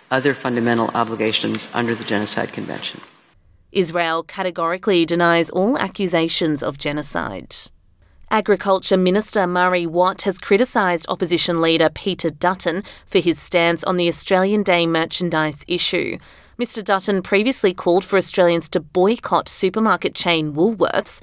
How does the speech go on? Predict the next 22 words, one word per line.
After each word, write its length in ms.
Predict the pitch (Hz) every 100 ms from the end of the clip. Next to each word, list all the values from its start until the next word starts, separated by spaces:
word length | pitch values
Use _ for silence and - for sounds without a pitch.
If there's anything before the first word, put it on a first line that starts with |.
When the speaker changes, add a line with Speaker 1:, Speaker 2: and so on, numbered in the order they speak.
| - - -
Speaker 2:
after 180 | -
they 200 | 190 185
announced 360 | 180 180 202 240
that 120 | 254
they 100 | 202
would 140 | 185 175
not 260 | 175 220
be 120 | 262 220
releasing 520 | 196 185 175 175 165
merchandise 720 | 160 165 - 185 170 160 156
for 80 | 170
the 80 | 160
celebration 680 | - 175 202 185 170 - 175
of 160 | 156
Australia 540 | 156 - 180 175 185 180
Day 320 | 165 151 147
this 340 | 156 151 -
year. 320 | 160 151 123 110 - - - - -
The 80 | 220
supermarket 720 | 240 226 214 185 170 185 -
giant 420 | 190 175 175 175
cited 480 | - 180 175 190